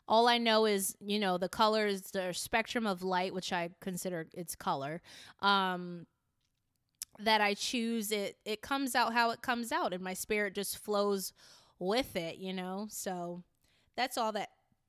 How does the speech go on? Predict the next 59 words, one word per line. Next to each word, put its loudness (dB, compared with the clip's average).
that 2
happens, 2
but 2
I'm 4
not 4
even 0
doing 4
it 2
on 0
purpose. 0
But -2
I 4
remember 2
I, 2
I -2
asked 4
somebody, 2
I 2
was -2
like, 0
"How -2
do -2
you 0
get -2
your 2
page 2
so 2
uniform?" 2
And -2
they 4
were 4
like, 2
"I 4
have 0
no 2
clue. 4
I'm 2
not 0
doing 4
it 0
on -2
purpose." 2
And 0
I 2
totally 4
get 0
that. 2
It's -4
like, 2
once -2
something 0
becomes -2
a -2
part 2
of 0
you, 0
it'll 2
just -2
flow. -4